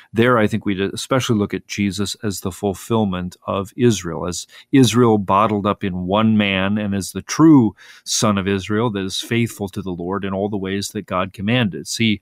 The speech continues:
how the Lord is providing satisfaction for his own commandments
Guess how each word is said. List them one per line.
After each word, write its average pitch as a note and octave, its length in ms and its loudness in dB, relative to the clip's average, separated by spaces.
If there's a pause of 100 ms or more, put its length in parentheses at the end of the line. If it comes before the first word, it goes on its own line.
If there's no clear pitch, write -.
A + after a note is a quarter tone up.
(260)
how G2 340 0 (240)
the A2+ 100 -2
Lord A2+ 380 4
is A2+ 240 -2
providing G2 800 -2 (400)
satisfaction A2 880 0
for F#2+ 280 -6
his F#2+ 280 -4
own G#2 320 0
commandments F2 840 -10